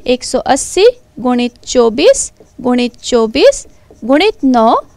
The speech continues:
गुणित नौ बटे पच्चीस, यानी कि इसे हम लिख सकते हैं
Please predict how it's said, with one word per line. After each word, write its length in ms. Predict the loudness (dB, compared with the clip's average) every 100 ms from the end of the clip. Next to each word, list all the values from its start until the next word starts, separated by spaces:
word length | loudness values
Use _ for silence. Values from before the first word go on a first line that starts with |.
| -20 -10
गुणित 480 | -2 0 0 -4 -2
नौ 280 | 0 2 0 -2 _ _ _ -8
बटे 400 | -2 -2 0 2 2 -2 0
पच्चीस, 640 | 0 0 -12 -10 -12 -14 -20 -20 -20 _ _ _ _ -4
यानी 300 | 0 0 -2
कि 160 | 0 2 2 _ _ -20 -20 -20 _ -6
इसे 220 | -4 0
हम 180 | 0 0
लिख 120 | -2
सकते 320 | -4 -6 -2 0
हैं 380 | 0 -2 -12